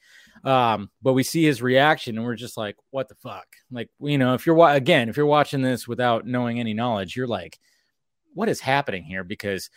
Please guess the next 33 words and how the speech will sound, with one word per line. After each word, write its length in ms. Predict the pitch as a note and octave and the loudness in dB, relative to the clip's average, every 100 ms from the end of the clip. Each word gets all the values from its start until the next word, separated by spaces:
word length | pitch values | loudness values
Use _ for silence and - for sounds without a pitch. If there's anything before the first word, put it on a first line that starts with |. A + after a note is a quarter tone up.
| - - | -20 -8
we've, 260 | C#3 D#3 - - | 0 0 2 2
there's 180 | E3+ | 4
something 420 | - C#3+ C#3+ D#3+ C#3+ | 6 4 6 4 8
going 280 | C#3 B2 | 8 8
on 300 | B2+ B2+ A#2 | 6 4 2
that 100 | G#2+ | 0
might 180 | A2+ B2 | -2 -2
be 120 | G2+ | -4
supernatural 800 | - - A2+ G2+ A#2 A#2+ - F2 | -8 -6 -6 -2 -2 -2 -4 -12
that's 320 | F#2+ F#2+ - - | -12 -14 -14 -4
going 320 | A2 G2+ G2+ | -4 -2 -4
on 160 | G2 | -6
here. 240 | F2+ G2 G2 | -6 -6 -4
We 100 | A2 | -2
don't 240 | A2 F2+ | -2 -4
know 380 | G#2 G#2 F#2 F#2+ _ | -4 -4 -6 -10 _
what 180 | G#2+ B2 | 2 2
is 120 | F#2+ | 0
happening 400 | F2 E2+ G2 G2 | -6 -10 -8 -8
with 100 | F#2+ | -8
the 80 | F2 | -6
bomb, 480 | - B2 C3 C3+ B2 - - - | 2 4 6 4 0 -8 -18 -12
with 140 | A2 | -2
him 160 | A#2 G#2+ | 0 2
getting 240 | G#2 F#2+ | 0 -2
kidnapped, 600 | - D3 C#3 C3+ B2+ - | 2 4 4 2 2 -2
and 160 | G#2 G#2+ | -4 -2
then 360 | G#2 G2 F#2+ - | -2 -2 -4 -10
we're 180 | A2+ A#2 | -4 -2
in 140 | A2+ | 0
this 160 | G#2+ F#2 | -2 -6
creepy 480 | - C3 B2 A#2+ G#2+ | -6 0 0 0 -4
fucking 640 | - A2 G2+ F#2 F2 F2+ | -4 -4 -4 -6 -10 -14